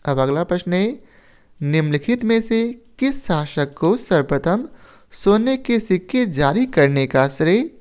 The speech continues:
दिया जाता है? तो किसे? तो इसका उत्तर है बी, विम कदफिसेस को। किसे? विम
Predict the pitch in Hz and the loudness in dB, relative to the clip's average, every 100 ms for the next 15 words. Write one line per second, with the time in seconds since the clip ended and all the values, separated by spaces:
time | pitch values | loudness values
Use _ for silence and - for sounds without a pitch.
0 | - - _ _ _ _ - 147 151 190 | -20 -20 _ _ _ _ -10 -2 2 4
1 | 262 240 139 131 131 151 165 226 285 - | 2 2 2 4 2 2 2 0 -2 -10
2 | - - 135 151 143 180 220 277 - - | -4 0 0 0 -2 2 2 0 -8 -20
3 | - - 135 135 - 147 147 170 208 247 | -20 -4 -2 -2 0 0 0 0 0 0
4 | 180 185 214 294 - - _ - _ _ | 0 2 2 0 -6 -18 _ -20 _ _
5 | _ _ _ - 135 170 233 302 - _ | _ _ _ -10 -2 2 2 -2 -10 _
6 | - 254 247 - 196 - 147 143 - 170 | 0 4 4 2 -2 0 0 0 -2 0
7 | 151 147 - 151 143 156 220 302 - - | 0 -2 -4 -4 0 0 0 -2 -12 -20
8 | _ _ _ _ _ _ _ 143 156 208 | _ _ _ _ _ _ _ -2 2 2
9 | 269 | 0